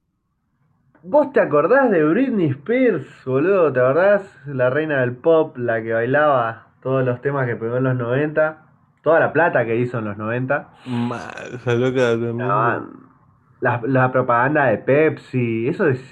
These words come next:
Speaker 1: icónico, cultura pop, ¿entendés?
Speaker 2: Sí, sí, es, eh, no sé cómo compararla con qué artista de acá, ¿viste? Como para que se,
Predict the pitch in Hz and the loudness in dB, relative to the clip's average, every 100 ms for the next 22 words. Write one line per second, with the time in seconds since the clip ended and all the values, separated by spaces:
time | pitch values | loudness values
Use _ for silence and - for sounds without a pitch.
0 | - 107 - 135 151 131 104 95 104 101 | -12 -10 -2 0 0 -2 -4 -4 -4 -2
1 | 147 127 - 143 143 - _ _ _ 104 | 0 0 0 -2 -2 -12 _ _ _ -16
2 | 95 92 107 135 131 - _ _ _ _ | -12 -8 -6 -6 -8 -20 _ _ _ _
3 | _ _ _ - 147 160 147 139 135 127 | _ _ _ -4 -2 2 2 2 0 -2
4 | 110 98 95 92 95 _ _ _ _ _ | -2 -2 -4 -8 -12 _ _ _ _ _
5 | _ - - _ 120 120 139 127 110 101 | _ -20 -20 _ -4 -2 0 0 -2 -4
6 | - 110 107 110 120 127 107 107 123 117 | -8 -6 -2 0 0 -2 -2 -4 -2 -2
7 | 101 - 120 107 101 101 92 123 117 113 | -4 -8 -6 -4 -4 -6 -6 -4 -4 -6
8 | - 110 101 92 95 95 95 98 95 90 | -10 -12 -12 -10 -8 -8 -10 -12 -10 -12